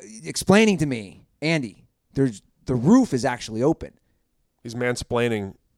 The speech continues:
Speaker 2: Cowboy Stadium to you.
Speaker 1: Yeah. It's kind of offensive looking back on it.
Speaker 2: <laughs>
Speaker 1: Twerks, do you have any good Thanksgiving memories? I, by the way, I cannot wait to hear Twerk's takes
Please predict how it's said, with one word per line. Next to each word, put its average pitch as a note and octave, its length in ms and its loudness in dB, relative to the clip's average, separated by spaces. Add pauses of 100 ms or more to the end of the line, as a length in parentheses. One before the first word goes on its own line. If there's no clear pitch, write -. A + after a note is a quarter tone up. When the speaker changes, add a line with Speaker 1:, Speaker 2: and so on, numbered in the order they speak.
(800)
Speaker 2:
Cowboy G2+ 260 -2
Stadium F2+ 360 -4
to F#2 100 -12
you. A2+ 80 -4
Speaker 1:
Yeah. F#2 160 -6 (100)
It's - 80 -20
kind - 220 0
of G#4 40 0
offensive D#4 380 2
looking G3 180 0
back F3+ 240 2
on A2+ 140 -6
it. E2 140 -20 (580)
Speaker 2:
<laughs> - 720 -10 (1600)
Speaker 1:
Twerks, - 600 2 (120)
do C#3+ 80 0
you F3 80 10
have F#3 80 8
any F3+ 120 2
good E3+ 200 6
Thanksgiving F3 440 2
memories? F3 520 0 (920)
I, E3+ 140 -2
by F#3 140 4
the F#3+ 80 6
way, D3+ 80 2
I E3 60 -2
cannot F#3+ 480 0
wait D#3+ 540 0
to D3 80 -6
hear C3 200 -2
Twerk's - 480 -4
takes - 480 -4